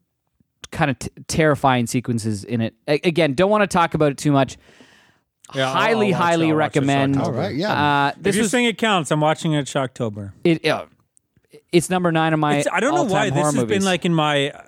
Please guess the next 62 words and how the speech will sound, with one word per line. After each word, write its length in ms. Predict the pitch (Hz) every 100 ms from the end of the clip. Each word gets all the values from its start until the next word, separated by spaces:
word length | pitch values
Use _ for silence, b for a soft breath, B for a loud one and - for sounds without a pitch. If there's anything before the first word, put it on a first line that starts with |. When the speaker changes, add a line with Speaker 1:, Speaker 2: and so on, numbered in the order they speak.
| -
Speaker 2:
I 160 | 135
have, 140 | 160 156
like, 280 | 160 135 -
stacks 380 | - - 147 -
of 80 | 127
films 240 | 147 135
I 80 | 127
put, 340 | - 151 147
like, 240 | 135 120 -
out 180 | 139 135
front 440 | - 143 117 120 _ _ -
in 120 | 127
my 100 | 120
to 140 | - 139
watch, 400 | 127 123 117 -
and 120 | 131
this 140 | 147 175
has 80 |
been 120 | 156 185
there 80 |
for, 60 | 165
like, 120 | 147
two 140 | - 170
years, 240 | 180 156
and 180 | 135 127
it, 20 |
uh, 220 | 123 127 - - -
I 160 | 123 127 _ _
always 200 | 165 151
choose 200 | - 165
something 200 | - -
else. 280 | 127 127 -
I 20 | 131
don't 120 | 139
know 60 | 123
why, 180 | 123
'cause 140 | 110 120
I've 60 |
been 120 | 107 107
wanting 360 | 110 113 113
to 40 | 104
see 180 | - 120
it. 120 | -
Speaker 1:
So 100 | 175
you 220 | 175 180
have 220 | 175 180
the 240 | 175 175 160
Criterion? 460 | 165 143 - 147
Speaker 2:
I 40 | 151
have 120 | 170
the 80 | 151
Criterion 380 | 139 120 139 147
Speaker 1:
Yeah, 100 | 156
I 80 |
don't, 100 | 170
Speaker 2:
Blu-ray, 100 | -
Speaker 1:
I 40 | 143
don't, 120 | -
Speaker 2:
yeah. 260 | 110 98 127
Speaker 1:
I 60 | 147
don't, 240 | 165 143
I, 360 | - 127 123 143